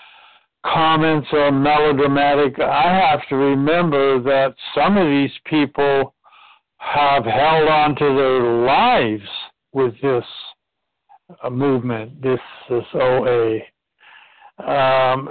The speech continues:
so in the light of that, I don't think anything is too melodramatic. So I just want to thank God for this, uh, and these people on the line for these voices of recovery.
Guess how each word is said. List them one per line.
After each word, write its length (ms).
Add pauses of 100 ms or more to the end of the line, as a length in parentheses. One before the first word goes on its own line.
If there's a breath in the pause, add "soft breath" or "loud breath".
(140)
so 600
in 140
the 60
light 300
of 140
that, 400
I 320
don't 260
think 220
anything 580
is 160 (200)
too 300
melodramatic. 1000 (1400 loud breath)
So 80
I 320
just 320
want 200
to 200
thank 500
God 440
for 200
this, 240 (340)
uh, 960
and 160
these 200 (120)
people 300
on 200
the 60
line 640
for 240
these 240 (100)
voices 460
of 160
recovery. 720